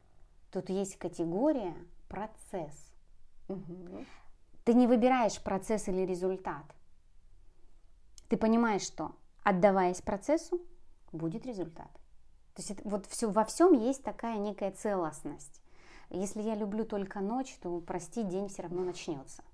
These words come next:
Speaker 2: Безусловно.
Speaker 1: Я не могу это выбрать, да, и говорить, я, или вот это, это щас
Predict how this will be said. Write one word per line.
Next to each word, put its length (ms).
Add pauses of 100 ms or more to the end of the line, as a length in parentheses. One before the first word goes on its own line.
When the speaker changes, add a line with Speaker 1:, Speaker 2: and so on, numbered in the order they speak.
Speaker 2:
Безусловно. 540
Speaker 1:
Я 140
не 180
могу 320
это 260
выбрать, 580
да, 200 (220)
и 80
говорить, 400 (220)
я, 280 (200)
или 180
вот 160
это, 160
это 180
щас 280